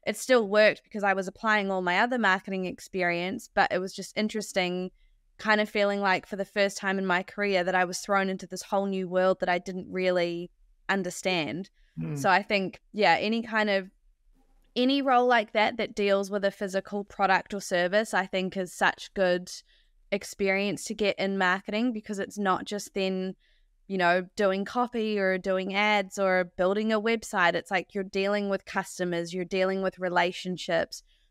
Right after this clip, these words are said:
Speaker 1: you're dealing with brand awareness. Like, there's so many avenues within the, those marketing initiatives that help you become a better marketer and then help you become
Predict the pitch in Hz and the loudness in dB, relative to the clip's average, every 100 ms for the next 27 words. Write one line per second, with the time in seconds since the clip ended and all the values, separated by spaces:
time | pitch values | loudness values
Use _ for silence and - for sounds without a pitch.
0 | _ 190 175 202 202 196 190 185 185 - | _ -6 -2 0 0 0 0 -2 -2 0
1 | 208 208 214 202 190 185 180 180 180 180 | 4 4 2 0 0 0 0 -2 -4 -8
2 | - 180 - - 208 208 208 208 - 185 | -8 -10 -8 0 2 2 0 -2 0 0
3 | 185 190 180 175 175 - - 185 175 185 | 0 -2 -2 -2 -4 -10 -2 -2 0 0
4 | 185 180 - _ - 185 185 180 180 - | 2 0 0 _ -2 -2 0 2 2 0
5 | 202 185 170 175 170 165 165 170 - - | -6 -4 -4 -6 -4 -4 -4 -6 -16 -20
6 | _ _ _ - - - 190 - - 190 | _ _ _ 0 0 0 0 0 -6 -8
7 | 185 - 175 180 185 - 175 180 175 175 | -8 -4 -2 0 -2 -4 -2 -2 0 0
8 | 170 190 214 240 285 - 185 175 175 185 | 0 -2 -2 0 2 2 0 -2 -2 -2
9 | 180 - 190 170 - 175 175 175 | -2 -4 -8 -8 -4 -2 -2 -6